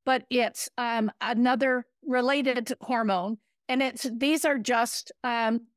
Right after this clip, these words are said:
a daily sort of, uh, graph of the rhythms of three individuals each of two very different, um,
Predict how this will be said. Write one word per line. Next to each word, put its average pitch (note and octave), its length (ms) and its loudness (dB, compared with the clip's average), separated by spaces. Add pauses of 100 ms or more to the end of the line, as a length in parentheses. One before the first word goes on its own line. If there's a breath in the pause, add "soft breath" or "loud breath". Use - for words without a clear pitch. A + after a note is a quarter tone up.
a A#3+ 80 0
daily C#4 760 0 (420)
sort B3+ 320 -2
of, A3+ 240 0 (160)
uh, A3+ 180 -2
graph A3+ 640 -2 (600)
of A#3 220 0 (160)
the B3 120 2
rhythms C#4 600 2 (100)
of A3+ 420 -2 (240)
three D#4+ 340 0
individuals B3 800 0
each G#3 560 -6 (580)
of A#3+ 400 2 (440)
two C#4 580 2
very C4+ 360 2
different, A3 720 -4 (540)
um, A3+ 420 -4